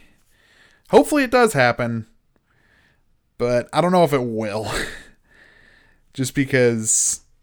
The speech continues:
N A has, N A teams have failed at Worlds so many times, especially last year.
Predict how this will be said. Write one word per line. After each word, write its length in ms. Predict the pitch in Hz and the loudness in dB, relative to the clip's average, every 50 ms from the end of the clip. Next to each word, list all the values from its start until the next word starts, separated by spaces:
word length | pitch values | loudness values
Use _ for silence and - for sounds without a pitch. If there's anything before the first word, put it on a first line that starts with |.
| _ _ _ _ _ _ _ _ - | _ _ _ _ _ _ _ _ -10
N 180 | 127 135 135 | -8 -6 -4
A 220 | 131 127 127 123 117 | -2 -2 -2 -2 -2
has, 280 | 113 120 113 110 - _ - | -2 -4 -4 -6 -10 _ -8
N 120 | 135 135 | -4 -4
A 140 | 135 131 127 | -2 -4 -4
teams 400 | - - 135 127 123 120 117 - | -6 -6 -6 -6 -6 -6 -6 -6
have 160 | 120 110 107 | -8 -8 -8
failed 840 | - - - 120 117 120 123 120 117 117 113 110 107 107 - - - _ _ - | -12 -8 -6 -2 -2 0 0 0 0 0 0 -2 -4 -6 -12 -20 -20 _ _ -12
at 200 | 113 113 107 113 | -10 -8 -6 -4
Worlds 500 | 117 117 113 113 107 107 104 104 104 - | -2 0 0 2 2 0 0 -2 -6 -8
so 420 | - - - - - 127 123 123 | -8 -6 -6 -4 -2 -2 0 0
many 220 | 117 117 113 110 | 0 0 -2 -2
times, 720 | 101 - 110 107 104 101 101 98 95 95 92 - - - - - _ _ _ _ _ _ _ _ _ _ _ _ _ _ _ - | -4 -4 -6 -6 -4 -4 -6 -6 -6 -8 -8 -8 -8 -8 -10 -14 _ _ _ _ _ _ _ _ _ _ _ _ _ _ _ -8
especially 720 | 117 - - - 156 - 202 196 180 - - 151 135 123 | -4 -2 -2 -2 -2 2 4 4 6 6 4 2 0 2
last 420 | 113 113 110 107 107 104 - - - | 2 2 2 2 2 0 -2 -6 -8
year. 240 | 98 95 95 95 | -8 -8 -10 -10